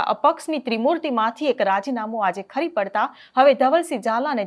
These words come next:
ધાનેરાના માવજી દેસાઈ પણ રાજીનામું આપીને કેસરિયા કરે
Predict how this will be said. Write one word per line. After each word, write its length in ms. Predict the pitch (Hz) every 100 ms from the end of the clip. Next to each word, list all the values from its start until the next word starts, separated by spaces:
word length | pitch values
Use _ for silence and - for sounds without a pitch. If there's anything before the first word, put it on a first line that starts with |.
| 196
ધાનેરાના 480 | 214 240 240 208 190
માવજી 320 | 208 247 208
દેસાઈ 340 | 190 185 254 254
પણ 180 | 220 226
રાજીનામું 540 | 196 190 190 180 180 185
આપીને 320 | 202 233 214 -
કેસરિયા 440 | 285 285 277 202 -
કરે 180 | 254 208